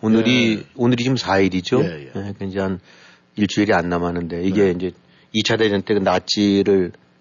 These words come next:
Speaker 1: 이제 패퇴시킨 그걸 기념해서
Speaker 2: 네.
Speaker 1: 한 거기 때문에, 이제까지 이제 전승절을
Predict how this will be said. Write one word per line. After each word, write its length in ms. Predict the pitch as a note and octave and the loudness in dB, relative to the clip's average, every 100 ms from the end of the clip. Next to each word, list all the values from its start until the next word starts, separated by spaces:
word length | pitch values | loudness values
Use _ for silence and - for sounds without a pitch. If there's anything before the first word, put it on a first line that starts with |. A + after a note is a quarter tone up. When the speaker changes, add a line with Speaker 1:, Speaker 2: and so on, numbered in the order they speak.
| - | -8
Speaker 1:
이제 80 | G2+ | -4
패퇴시킨 720 | B2+ C3 A2 - - G2+ F2 _ - _ - | -2 -2 -2 -2 -4 -6 -6 _ -20 _ -2
그걸 180 | G#2 | 0
기념해서 800 | F#2 - G2+ F#2+ F#2 F2 G2 F2+ G2+ | 0 0 2 2 2 2 2 2 -2
Speaker 2:
네. 180 | F2 - - | -6 -12 -4
Speaker 1:
한 80 | G2 | 0
거기 160 | F#2 | 0
때문에, 220 | G2 A2 | 0 0
이제까지 360 | G2+ G2+ G2 G2 | 2 0 0 -2
이제 180 | G2 F#2+ | -2 -4
전승절을 840 | - G#2 G2+ A2+ G#2+ G#2 G#2+ G2 | 0 0 2 4 4 4 2 0